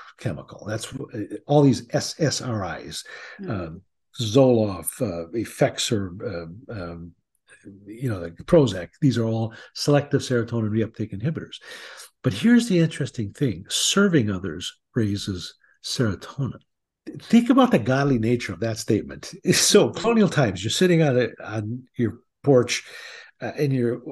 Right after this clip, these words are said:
Speaker 1: uh, you're there with your spouse and your two children, and the mother says, "Oh, isn't that deer in the meadow beautiful?" And the kids say, "Oh, that mirror is, that deer is so beautiful." And the father looks at it with his dopamine brain, says,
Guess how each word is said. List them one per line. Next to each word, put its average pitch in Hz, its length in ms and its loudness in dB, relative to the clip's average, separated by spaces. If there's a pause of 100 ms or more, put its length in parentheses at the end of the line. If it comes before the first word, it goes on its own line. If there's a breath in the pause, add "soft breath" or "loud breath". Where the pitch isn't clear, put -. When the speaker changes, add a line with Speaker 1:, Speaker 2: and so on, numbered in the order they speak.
(240)
Speaker 1:
uh, - 220 -8
you're 165 320 2
there 151 160 8
with 131 80 6
your 110 140 -2
spouse 120 420 2
and - 80 -10
your 113 100 -4
two 120 160 -2
children, 113 360 0
and 110 120 0
the 120 60 0
mother 120 240 2
says, 139 240 -2
"Oh, 135 280 -2
isn't 165 220 0
that 117 200 -2 (240)
deer 127 200 4
in 113 60 -2
the 110 80 -4
meadow 107 240 -4
beautiful?" 101 380 -4
And 120 60 -6
the - 20 -14
kids 147 160 2
say, 123 160 0 (360 loud breath)
"Oh, 175 160 0
that 151 180 2
mirror 120 340 0
is, 104 180 -12
that 120 240 -4
deer 123 180 4
is 113 100 -2
so 117 120 0
beautiful." 104 480 -4 (260 loud breath)
And 135 100 2
the 147 80 4
father 185 420 4
looks 143 220 2
at 131 160 0
it 123 120 -4
with 117 160 -2
his 110 160 -2
dopamine 123 440 2
brain, 123 240 -4
says, 104 260 -6